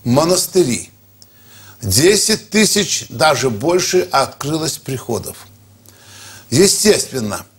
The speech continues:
что такое же количество было открыто на оккупированных территориях немецко-фашистскими захватчиками. Явно это побудило, э,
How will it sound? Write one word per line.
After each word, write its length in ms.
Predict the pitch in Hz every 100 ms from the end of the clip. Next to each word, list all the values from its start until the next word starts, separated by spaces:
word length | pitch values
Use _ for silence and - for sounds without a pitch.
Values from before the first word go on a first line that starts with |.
| _ _ _ -
что 220 | - 147
такое 380 | 139 123 - 139
же 100 | 139
количество 560 | 180 208 165 113 - 113
было 260 | 98 120
открыто 480 | 127 127 151 170 180
на 220 | - 156
оккупированных 1080 | 135 156 143 143 139 190 226 226 196 180 151
территориях 760 | - 143 123 139 123 131 165 - _ _ _ _
немецко-фашистскими 1080 | 123 123 143 - 147 131 110 131 - 131 123
захватчиками. 800 | 123 - 101 - - - - - _ _ - - - _
Явно 380 | 120 165 175 175
это 200 | 170 170
побудило, 840 | 160 151 175 143 226 131 92 - _ _ _ _ _
э, 440 | 190 92 92 90